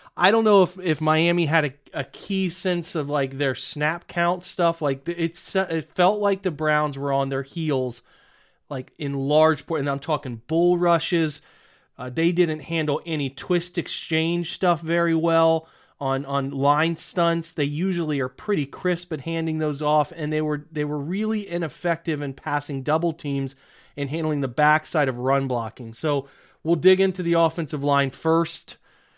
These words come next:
Uh, look at this group. So if we, if we talk about run blocking stuff, they gave Froholt and Posich strong marks in,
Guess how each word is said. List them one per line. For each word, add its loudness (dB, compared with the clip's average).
Uh, -12
look 2
at -4
this 0
group. 2
So 2
if -4
we, 0
if -2
we 0
talk 4
about 4
run 4
blocking 4
stuff, 0
they 0
gave 4
Froholt 2
and -6
Posich -2
strong 0
marks 0
in, -4